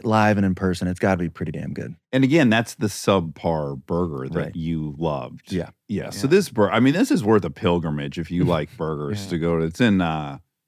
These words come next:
Speaker 2: Clinton Hill in New York City, uh,
Speaker 1: Mm-hmm.
Speaker 2: Emily. Pizza is what it's called, but boy,
Speaker 1: Mm-hmm.
Speaker 2: that burger.
Speaker 1: I think I, uh, secured a new listener while we were there, too.
Speaker 2: Oh, you did?
Speaker 1: We,
Speaker 2: Tell
Speaker 1: uh,
Speaker 2: me.
Speaker 1: we, uh, well, I love on vacation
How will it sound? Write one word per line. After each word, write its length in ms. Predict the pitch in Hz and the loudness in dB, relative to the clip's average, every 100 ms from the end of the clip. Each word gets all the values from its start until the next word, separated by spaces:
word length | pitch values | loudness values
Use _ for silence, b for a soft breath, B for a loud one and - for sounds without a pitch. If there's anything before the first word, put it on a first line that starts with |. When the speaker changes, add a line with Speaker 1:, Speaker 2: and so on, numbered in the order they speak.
| _ | _
Speaker 2:
Clinton 300 | - 156 117 | 2 4 4
Hill 300 | 113 113 101 | 4 4 4
in 160 | 87 85 | 2 2
New 60 | |
York 240 | 90 87 82 | 2 0 -4
City, 480 | - 85 80 73 78 | -4 -4 -2 -6 -10
uh, 180 | 80 73 | -10 -8
Speaker 1:
Mm-hmm. 80 | 69 | -4
Speaker 2:
Emily. 460 | 78 80 76 67 - | -2 0 -2 -4 -8
Pizza 360 | - 120 95 82 | 0 0 0 -2
is 140 | 71 | -4
what 120 | 80 69 | -4 -4
it's 100 | - | -4
called, 280 | 80 76 64 | -4 -2 -4
but 140 | - | -8
boy, 160 | 78 71 | -6 -4
Speaker 1:
Mm-hmm. 80 | |
Speaker 2:
that 140 | 65 65 | -4 -6
burger. 480 | 67 67 - 78 - _ _ _ - | -8 -8 -10 -14 -16 _ _ _ -6
Speaker 1:
I 60 | 107 | -4
think 300 | - 139 131 | 0 2 4
I, 180 | 117 104 | 6 6
uh, 160 | 95 | 4
secured 540 | 90 110 - 113 113 104 | 2 -4 -2 2 4 4
a 40 | |
new 140 | 104 | 4
listener 460 | 95 95 - 95 78 | 2 0 0 -2 -2
while 160 | 80 82 | -4 -4
we 80 | |
were 100 | 80 | -4
there, 200 | 80 76 | -4 -6
too. 340 | 80 - 80 87 - | -8 -6 -6 -6 0
Speaker 2:
Oh, 60 | 180 | 4
you 80 | 202 | 4
did? 180 | 302 240 | 4 4
Speaker 1:
We, 20 | |
Speaker 2:
Tell 180 | 175 330 | 4 4
Speaker 1:
uh, 20 | |
Speaker 2:
me. 220 | 277 85 | 4 2
Speaker 1:
we, 260 | 101 107 104 | 0 2 4
uh, 200 | 95 90 - | 2 -2 -6
well, 140 | - 113 | -4 0
I 80 | 131 | 2
love 260 | 131 151 156 | 4 4 4
on 100 | 135 | 2
vacation 640 | 107 117 104 110 98 | 2 2 2 2 2